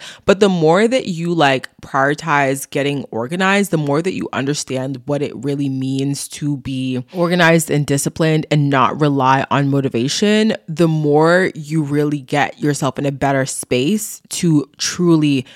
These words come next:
manifest your goals. Because if you're just relying on the, you know, more spiritual, more sort of ethereal side of it, the more magical side of it, and you're not actually applying the, the action steps, the pragmatic action taking that you need to,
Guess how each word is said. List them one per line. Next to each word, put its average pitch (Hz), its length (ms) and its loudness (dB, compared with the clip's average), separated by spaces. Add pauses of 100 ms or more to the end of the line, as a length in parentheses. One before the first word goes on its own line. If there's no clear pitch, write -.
(140)
manifest 143 560 -2
your 110 120 -6
goals. - 440 -12 (300)
Because 180 280 4
if 156 180 -2
you're 190 100 4
just 214 240 -2
relying 151 680 2
on 135 480 -2 (120)
the, 127 600 -6
you 147 100 -6
know, 117 180 -4
more 120 220 -6
spiritual, 196 960 2
more 131 680 0 (280)
sort 135 300 -4
of 131 160 -8
ethereal 240 540 2
side 170 280 2
of 160 80 -2
it, 151 140 2
the 143 80 -2
more 131 160 -2
magical 170 420 0
side 156 240 -2
of 151 100 -2
it, 151 120 0
and 147 160 -4
you're 156 180 0
not 180 280 0
actually 156 360 -2
applying 143 600 -4
the, 127 280 0 (380)
the - 200 -6
action 135 440 -2
steps, 139 360 -2
the 131 80 -8
pragmatic 135 840 0
action 135 400 -4
taking 202 600 -2
that 160 120 0
you 143 180 -4
need 127 240 -4
to, 226 340 0